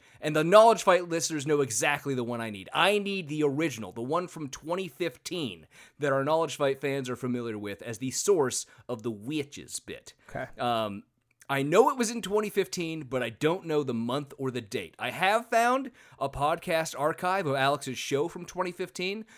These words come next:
Speaker 1: so if anyone can help me out and even finding out just what episode it's on,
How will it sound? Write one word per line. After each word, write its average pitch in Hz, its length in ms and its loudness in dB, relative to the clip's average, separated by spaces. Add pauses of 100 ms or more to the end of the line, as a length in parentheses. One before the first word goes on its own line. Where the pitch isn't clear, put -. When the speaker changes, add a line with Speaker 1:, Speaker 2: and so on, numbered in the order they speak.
(140)
Speaker 1:
so 170 160 2
if 160 120 0
anyone 226 340 0
can 202 160 -4
help 175 240 0
me 156 140 -2
out 147 160 2
and 139 160 -6
even 185 200 -8
finding 151 380 -2
out 135 140 -6
just - 280 -8
what 131 320 -2
episode 139 520 -2
it's 120 180 -12
on, 107 400 -6